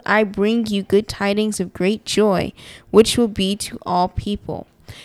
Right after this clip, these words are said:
And what that, that tiding was, was the fact that the Savior, Jesus the Messiah, was being born, and that now the world and those who would believe on his name would be redeemed from the curse of the law, which produces death after it's been fulfilled and taken its course.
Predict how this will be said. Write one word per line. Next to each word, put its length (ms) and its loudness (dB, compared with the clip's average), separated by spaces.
And 360 0
what 260 2
that, 260 2
that 280 2
tiding 580 2
was, 400 4
was 200 2
the 100 -2
fact 260 -2
that 200 -4
the 80 -4
Savior, 520 0
Jesus 380 -2
the 100 -4
Messiah, 480 -2
was 200 -2
being 260 -2
born, 400 0
and 180 -2
that 180 0
now 360 2
the 120 0
world 460 2
and 320 -6
those 240 4
who 140 0
would 120 -2
believe 320 -2
on 120 0
his 180 -2
name 280 0
would 120 2
be 100 2
redeemed 520 0
from 340 -2
the 100 0
curse 380 2
of 60 -6
the 100 -2
law, 320 4
which 220 -4
produces 500 -4
death 260 -2
after 280 -4
it's 160 -2
been 180 -4
fulfilled 460 0
and 120 -6
taken 300 -4
its 220 -8
course. 560 4